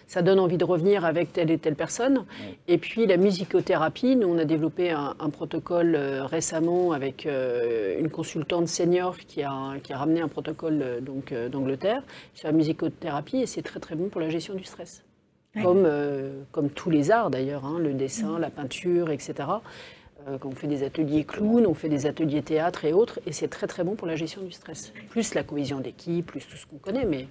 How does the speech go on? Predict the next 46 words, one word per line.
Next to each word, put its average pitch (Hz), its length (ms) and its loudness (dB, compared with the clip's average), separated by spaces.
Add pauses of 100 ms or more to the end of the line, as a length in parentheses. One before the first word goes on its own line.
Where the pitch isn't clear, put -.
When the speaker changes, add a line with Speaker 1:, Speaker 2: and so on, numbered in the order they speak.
(220)
Speaker 2:
Oui, 131 60 -4
oui, 123 40 -2 (200)
oui. 98 140 -8
Speaker 1:
c'est - 40 -20
très - 160 -8
bon 208 140 -2
pour 208 100 -8
la 175 100 -6
gestion 190 260 -12
du 180 80 -18
stress. 110 140 -8
Speaker 2:
Oui, 104 120 -4
oui, 92 180 -6 (240)
oui, 101 100 -8
oui. 92 140 -4 (180)
Donc 117 140 -4
on 104 80 2
est 92 80 0
bien 127 140 0
dans 175 100 2
notre 139 200 0
sujet 131 420 -4
aussi, 131 420 -6
avec 98 180 -2
Speaker 1:
Tout 370 140 10
à 262 120 4
Speaker 2:
ces - 120 -8
Speaker 1:
fait. - 100 -2
Speaker 2:
activités. - 460 -8
Speaker 3:
Mm. 220 120 -4 (100)
Speaker 1:
Tout 202 80 -8
à - 20 -6
Speaker 2:
Ouais, - 60 -8
Speaker 1:
fait. 196 100 -12 (220)
Speaker 2:
parfait. 135 340 -6 (720)
Euh, 104 800 6
alors 104 220 6
évidemment 135 480 8
aussi, 123 560 2
euh, 98 100 6
vous 98 200 0
avez 117 160 6
mis 131 160 6
en 127 120 6
œuvre, 120 300 6
euh, 92 640 6